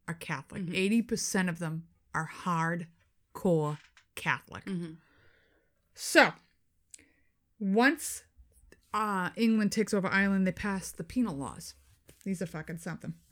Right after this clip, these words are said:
Speaker 2: Okay.
Speaker 1: So you are imprisoned for practicing Catholicism.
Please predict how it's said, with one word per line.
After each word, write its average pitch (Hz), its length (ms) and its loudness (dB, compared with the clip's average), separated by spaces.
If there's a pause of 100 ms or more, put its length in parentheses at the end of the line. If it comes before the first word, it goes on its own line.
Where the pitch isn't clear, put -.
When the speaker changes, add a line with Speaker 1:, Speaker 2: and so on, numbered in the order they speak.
(140)
Speaker 2:
Okay. 247 200 -14 (1000)
Speaker 1:
So 220 280 4
you 220 280 4
are 214 200 2
imprisoned 254 720 -2 (160)
for - 120 -8
practicing 170 680 -4
Catholicism. 165 800 -8